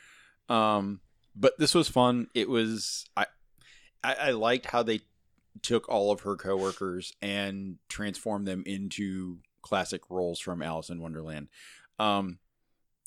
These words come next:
to be fair, I've read the original Alice in Wonderland, and this one was more interesting. But, you know, um, I don't know. Aggretsuko still just continues to be hands down one of my favorite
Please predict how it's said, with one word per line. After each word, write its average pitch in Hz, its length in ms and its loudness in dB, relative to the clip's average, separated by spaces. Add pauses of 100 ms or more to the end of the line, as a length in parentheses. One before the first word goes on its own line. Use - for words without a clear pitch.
(340)
to 127 100 0
be 113 100 2
fair, 104 240 4
I've 87 80 -4
read 95 160 2
the 90 140 -6
original 90 320 -6
Alice 92 240 -4
in 98 100 -8
Wonderland, 92 460 -8
and 87 160 -10
this 87 180 -8
one 90 160 -10
was 82 240 -10
more 80 260 -8
interesting. 76 600 -10 (920)
But, - 220 -4 (420)
you 82 160 -14
know, - 640 -10
um, 110 400 4 (220)
I 98 100 0
don't 80 140 -8
know. 82 180 -8
Aggretsuko 113 720 4
still 104 260 -2
just 98 180 -6
continues 95 440 -6
to - 80 -6
be 90 640 -8
hands 92 360 -10
down 87 200 -6
one 87 140 -10
of 85 100 -14
my 87 160 -8
favorite 85 600 -6